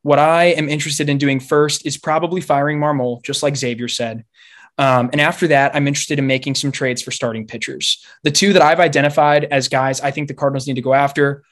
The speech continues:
are some of the same that were mentioned earlier, but I think Dylan Cease is a great example. The Cardinals need to go after Dylan Cease.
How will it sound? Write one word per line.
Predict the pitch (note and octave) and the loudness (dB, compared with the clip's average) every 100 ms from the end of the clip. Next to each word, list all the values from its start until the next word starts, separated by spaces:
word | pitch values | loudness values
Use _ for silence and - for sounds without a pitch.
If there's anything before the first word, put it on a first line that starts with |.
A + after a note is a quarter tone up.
| _ | _
are | D3 | -2
some | D3 D3 | 2 2
of | |
the | C3+ | 0
same | - C#3+ D3 | 0 0 0
that | C#3 | 0
were | C#3 | -2
mentioned | C3 B2 B2+ C#3+ | -4 -4 -6 -2
earlier, | C#3+ D3 C#3+ D3 | 0 2 0 -2
but | D3+ | -4
I | |
think | C3 C#3 - | -4 -6 -4
Dylan | C#3 D3+ | -4 -2
Cease | D3 - C#3+ D#3 - | -2 -2 -4 -4 -6
is | D3 | -6
a | C3 | -8
great | A#2 C3 C3+ | -8 -4 -2
example. | B2+ A#2+ A#2 A2 B2+ - - - | -2 -4 -8 -10 -14 -16 -20 -8
The | D#3 | -6
Cardinals | - D#3+ E3+ E3+ | 2 4 4 0
need | D#3 | 0
to | |
go | D3 C#3 | 2 2
after | C3+ C3+ | 2 -2
Dylan | B2 A2 A#2 | -4 -6 -4
Cease. | - - - - | -6 -6 -6 -6